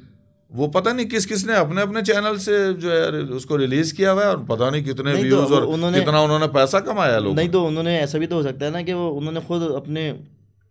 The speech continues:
Speaker 2: वीडियो बनाई हो और उसके
Speaker 1: ना,
Speaker 2: बाद
Speaker 1: ना,
Speaker 2: अपलोड किया
Speaker 1: ना, ना, ना।
Speaker 2: या आपकी
Speaker 1: मेरा तो
Speaker 2: वीडियो को
Speaker 1: मैंने जब मस्कत गया वहाँ पढ़ा सबसे पहले,
Speaker 2: हम्म।
Speaker 1: वहाँ सब हिंदुस्तान, पाकिस्तान,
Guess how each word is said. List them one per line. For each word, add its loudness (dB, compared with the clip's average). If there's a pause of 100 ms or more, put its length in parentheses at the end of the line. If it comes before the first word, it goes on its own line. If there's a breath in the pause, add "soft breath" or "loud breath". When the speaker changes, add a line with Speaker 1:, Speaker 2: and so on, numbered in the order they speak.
(240)
Speaker 2:
वीडियो -2
बनाई -2
हो 0
और -2
उसके -6
Speaker 1:
ना, 4
Speaker 2:
बाद 6
Speaker 1:
ना, -4
Speaker 2:
अपलोड -4
किया -4
Speaker 1:
ना, 0
ना, -8
ना। -12
Speaker 2:
या -2
आपकी 4
Speaker 1:
मेरा 4
तो 6
Speaker 2:
वीडियो 4
को 0
Speaker 1:
मैंने -2 (200)
जब 0
मस्कत -2
गया 0
वहाँ 0
पढ़ा 2
सबसे -6
पहले, -4
Speaker 2:
हम्म। -2
Speaker 1:
वहाँ -2
सब -4
हिंदुस्तान, -8
पाकिस्तान, -8